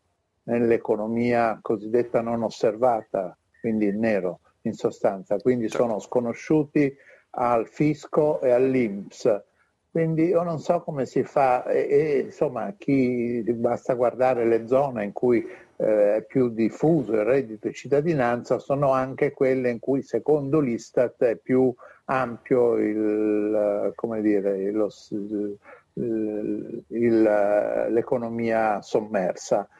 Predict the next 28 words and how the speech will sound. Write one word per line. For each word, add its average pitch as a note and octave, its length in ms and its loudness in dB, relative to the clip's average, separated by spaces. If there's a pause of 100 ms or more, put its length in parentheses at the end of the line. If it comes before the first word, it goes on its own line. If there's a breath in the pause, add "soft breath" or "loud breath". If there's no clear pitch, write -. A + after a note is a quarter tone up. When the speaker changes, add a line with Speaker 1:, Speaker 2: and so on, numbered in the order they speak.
(280 soft breath)
Speaker 1:
e A#2+ 160 2
in G#2+ 140 0
nero. F#2+ 500 0 (600 soft breath)
Eh, - 480 -2
questo C#3+ 480 2
è C3+ 340 2
un A2+ 920 -6
problema B2 540 0
molto A#2 380 -2
serio. A2+ 640 0 (560 loud breath)
Per C#3 180 -2
quello E3+ 240 2
che - 140 0
riguarda C3 580 2
la A#2 160 0
concorrenza C3 760 -2
con B2 140 0
le D3+ 60 4
imprese, C#3+ 640 0
credo C3 300 0
che A2+ 140 -6
ci B2 140 -4
sia C#3+ 220 0
concorrenza B2 960 0
con A#2+ 300 -2
le A#2 100 0
imprese A#2 580 0
marginali A2 1040 0